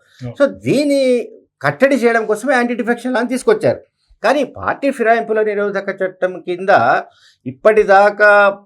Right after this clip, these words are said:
Speaker 2: నాకు తెలిసి చర్యలు తీసుకున్న ఇన్సిడెంట్స్ చాలా తక్కువ. So, ఇక్కడ కేసీఆర్ ఏంటంటే ఒక దాన్ని ఒక ఉద్యమంలాగా చేశాడు ఆయన. పార్టీ
Speaker 1: Hmm.
Speaker 2: ఫిరాయింపుల్ని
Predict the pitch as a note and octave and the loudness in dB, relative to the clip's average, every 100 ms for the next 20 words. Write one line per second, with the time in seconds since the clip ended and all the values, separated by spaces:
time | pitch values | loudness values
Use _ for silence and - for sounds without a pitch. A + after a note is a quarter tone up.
0 | - B2+ G3 G3 F3+ F3+ A#3+ A3 E3 D#3+ | -8 -2 -2 -2 -6 -6 -10 -2 0 0
1 | G3+ E3+ F#3 - E3 E3 D#3+ D#3 D3+ - | 0 -2 -4 -6 -4 2 4 4 2 -6
2 | _ _ F#3+ G3+ A3+ A3 A3+ F#3+ G#3+ B3+ | _ _ -6 0 0 0 0 4 4 4
3 | F3+ F#3+ D3+ - _ _ _ _ _ C4 | 0 4 2 2 _ _ _ _ _ 2
4 | B3 - G3+ - D4+ G3+ D#3+ G#3+ G#3+ _ | 2 0 -14 2 4 6 4 0 -4 _
5 | _ _ - B3 D4 C#4+ B3+ B3 A#3 G#3+ | _ _ 0 2 4 4 4 4 6 4
6 | A3 G#3 - C4 A#3 G3+ G3 E3+ D#3 C3 | 4 -2 4 4 4 0 4 6 6 4
7 | A#2 F#2+ - E3 E3 D3+ C#3 B2 C#3 D#3+ | 0 -16 0 2 2 0 -2 -2 -6 -4
8 | D#3 D#3 D#3 F#3+ F3+ B3+ A3+ F3+ C3 A#2 | -2 2 4 6 6 6 6 4 2 0
9 | F#2 - _ C#3 D#3+ C3 A#3 F3 E3+ E3 | 0 -6 _ 0 0 0 -4 0 0 0
10 | A#2 F#2 B2+ A#3+ | -8 -10 -8 -10